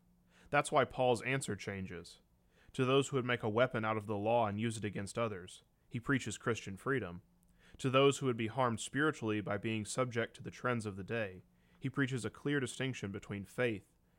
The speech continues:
and unfaithfulness. When you go out into the world,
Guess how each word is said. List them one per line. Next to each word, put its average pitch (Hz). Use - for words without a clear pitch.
and 110
unfaithfulness. 98
When 139
you 139
go 147
out 160
into 143
the 110
world, 104